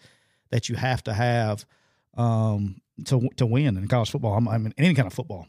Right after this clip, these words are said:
I'm a believer in that. All right, last thing I'm gonna get to you, and then we got, we got some couple, uh, questions in the, in the Cooper Chevrolet chat. Um,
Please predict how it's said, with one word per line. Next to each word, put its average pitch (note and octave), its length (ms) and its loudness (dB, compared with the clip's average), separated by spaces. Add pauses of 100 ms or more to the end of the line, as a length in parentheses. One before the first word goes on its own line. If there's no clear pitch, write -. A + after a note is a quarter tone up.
I'm B2+ 100 0
a - 20 -2
believer B2 300 0
in G2 60 -6
that. F2+ 180 -14 (1300)
All E3 100 8
right, F3 140 6
last F3+ 280 4
thing G3 80 2
I'm F3+ 160 2
gonna F3 200 2
get E3 180 4
to E3+ 80 4
you, E3 60 6
and D3+ 80 6
then C#3+ 80 6
we D3+ 80 2
got, D3 220 2
we C#3+ 120 0
got D#3 180 2
some - 120 -8
couple, C3+ 220 4 (200)
uh, C3 160 4
questions C#3 380 4
in C3 80 2
the, B2 60 2
in C#3 140 2
the B2 60 2
Cooper D3+ 200 4
Chevrolet C#3 400 4
chat. D#3+ 380 2 (720)
Um, D#3 680 4